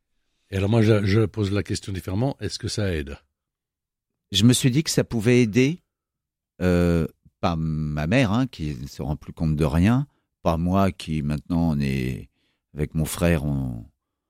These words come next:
Speaker 2: on a assimilé l'histoire. Ça peut aider d'autres personnes. D'abord parce que, au départ de cette maladie,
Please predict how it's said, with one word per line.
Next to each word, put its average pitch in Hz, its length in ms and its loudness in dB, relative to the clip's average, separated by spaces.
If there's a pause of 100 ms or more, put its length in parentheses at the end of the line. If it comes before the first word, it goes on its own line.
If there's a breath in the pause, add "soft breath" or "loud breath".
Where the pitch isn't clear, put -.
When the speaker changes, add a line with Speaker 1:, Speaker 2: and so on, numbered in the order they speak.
(400)
Speaker 2:
on 76 180 0
a 69 460 0 (120)
assimilé 78 560 -2
l'histoire. 120 720 -2 (960 soft breath)
Ça - 180 0
peut 160 160 2
aider 151 300 4
d'autres 127 460 0
personnes. 107 640 0 (280)
D'abord 135 360 2
parce - 240 -2
que, 120 300 4 (840)
au 120 100 6
départ 147 460 2
de 107 140 0
cette - 260 0
maladie, 110 480 2